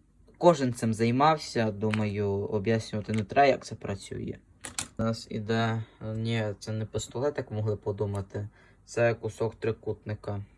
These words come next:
Ось другий кусок трикутника. Якщо їх ось так ось з'єднати, то, в принципі, ним ще й користуватися, і то й можна. Ну, та як завжди, нічого лишнього. Ще одна проста стандартна ручка.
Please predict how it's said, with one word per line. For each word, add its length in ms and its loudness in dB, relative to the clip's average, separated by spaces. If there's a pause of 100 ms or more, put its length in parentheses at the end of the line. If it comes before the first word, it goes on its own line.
(100)
Ось 200 2
другий 360 0
кусок 400 -6
трикутника. 760 -6 (580)
Якщо 340 -4
їх 360 -6 (1300)
ось 80 -14
так 260 -8
ось 160 0
з'єднати, 560 -2
то, 560 -4
в 180 -18
принципі, 420 -2
ним 200 2
ще 160 -6
й 20 -4
користуватися, 840 -2
і 100 2
то 120 -4
й 80 2
можна. 540 -2 (680)
Ну, 260 -2 (420)
та 100 2
як 300 2
завжди, 600 0
нічого 680 -2 (120)
лишнього. 640 -2 (540)
Ще 240 6
одна 300 2
проста 460 0
стандартна 760 2
ручка. 600 0